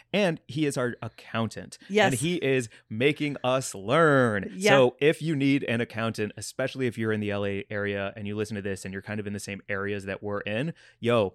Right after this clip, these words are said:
Speaker 1: hook up with this guy.
Speaker 2: If you have a weed podcast. <laughs> <laughs> He's your person.
Speaker 1: He's your fucking person.
Speaker 2: <laughs>
Speaker 1: So his website is jeff that dot com, at jeff that dot, or not at, uh, jeff that dot com.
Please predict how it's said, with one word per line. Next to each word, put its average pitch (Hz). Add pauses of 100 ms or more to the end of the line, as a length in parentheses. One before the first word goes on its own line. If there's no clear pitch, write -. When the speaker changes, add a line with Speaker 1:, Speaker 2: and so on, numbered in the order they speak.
(160)
Speaker 1:
hook 139
up 151
with 117
this 98
guy. 98
Speaker 2:
If 107
you 262
have 233
a 247
weed 247
podcast. 294
<laughs> - (420)
<laughs> 190
He's 226
your 202
person. 151
Speaker 1:
He's 143
your 139
fucking 131
person. 120 (100)
Speaker 2:
<laughs> -
Speaker 1:
So 135
his 135
website 143
is 104
jeff 120
that 107
dot -
com, 147 (160)
at 110
jeff 113
that 107
dot, 104 (120)
or 127
not 107
at, 98
uh, 110
jeff 165
that 139
dot 107
com. 110